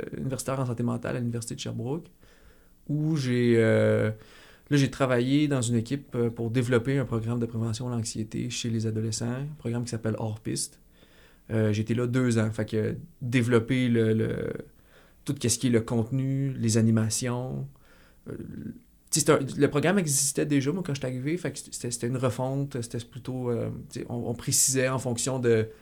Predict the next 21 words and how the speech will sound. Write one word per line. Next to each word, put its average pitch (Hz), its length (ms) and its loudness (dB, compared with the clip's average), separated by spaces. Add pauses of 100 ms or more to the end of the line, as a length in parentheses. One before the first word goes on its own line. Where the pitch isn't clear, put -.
(120)
l'évaluation 117 680 2
puis 135 100 -6
des 117 140 0
recherches, - 460 -4
tu 165 100 -8
sais, 160 100 -4
il 120 80 -2
y 113 60 2
a, - 20 2
il 110 60 2
y 110 40 2
a, 110 60 0 (640)
quand 131 120 0
il 120 80 0
y - 20 4
a 123 40 6
un 117 40 4
programme 123 460 2
universitaire 123 680 0
ou 120 60 2
un, 113 100 0